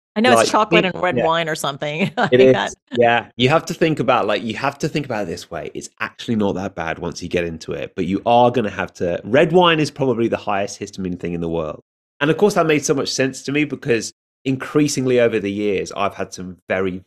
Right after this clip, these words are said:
Speaker 2: very bad hangovers. And I've almost felt like I was hungover the moment I drunk red wine,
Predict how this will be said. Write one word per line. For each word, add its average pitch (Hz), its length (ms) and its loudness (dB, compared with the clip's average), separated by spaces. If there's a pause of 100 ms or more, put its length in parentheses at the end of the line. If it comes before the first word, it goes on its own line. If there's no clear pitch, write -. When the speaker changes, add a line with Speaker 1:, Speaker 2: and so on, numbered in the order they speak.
Speaker 2:
very 95 260 0
bad 87 280 -6
hangovers. 80 640 -10
And 107 100 -4
I've 104 120 -4
almost 190 460 2
felt 123 160 0
like 113 180 -4
I 107 60 -2
was 101 160 -4
hungover 101 520 -2
the 127 80 0
moment 120 280 2
I 101 100 -2
drunk 107 560 -2
red 85 160 -4
wine, 82 380 -8